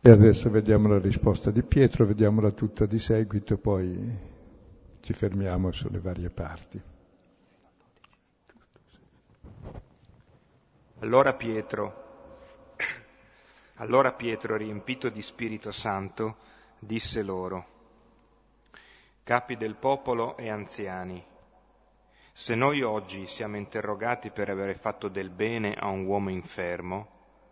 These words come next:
Speaker 2: per sapere in virtù di co-, di cosa questi è stato salvato, sia noto a tutti voi e a tutto il popolo di Israele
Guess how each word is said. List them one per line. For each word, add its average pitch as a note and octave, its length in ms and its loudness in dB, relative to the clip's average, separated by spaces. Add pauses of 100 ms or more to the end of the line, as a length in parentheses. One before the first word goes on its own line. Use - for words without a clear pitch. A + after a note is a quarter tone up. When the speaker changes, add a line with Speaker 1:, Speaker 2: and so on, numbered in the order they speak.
(380)
Speaker 2:
per A2 120 -4
sapere C3 440 -2
in A#2 140 -4
virtù A#2 600 -6
di A2 140 -14
co-, - 300 -12
di G#2 100 -16
cosa F#2 600 -4
questi - 520 -10
è F#2+ 40 -6
stato F#2 340 -10
salvato, F2 720 -10 (960)
sia B2+ 260 0
noto C#3 320 -2
a A2 60 0
tutti A2 320 -10
voi F2+ 500 -10 (360)
e G2 100 -14
a G2 60 -12
tutto C#3 320 -4
il G#2+ 100 -2
popolo A2+ 460 -2
di F#2+ 180 -10
Israele F#2+ 720 -10